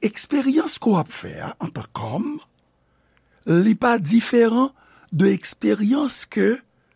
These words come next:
les Israélites te fè dans le désert. Dis donc, aucune épreuve ou tentation ne vous est survenue. Pa gen okenn épreuve ou tentation ki vin sou ou tou,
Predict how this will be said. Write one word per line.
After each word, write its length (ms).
les 240
Israélites 800
te 160
fè 300
dans 360
le 280
désert. 800
Dis 60
donc, 240
aucune 520
épreuve 460
ou 100
tentation 640
ne 340
vous 380
est 100
survenue. 500
Pa 220
gen 160
okenn 380
épreuve 560
ou 140
tentation 560
ki 80
vin 240
sou 160
ou 160
tou, 240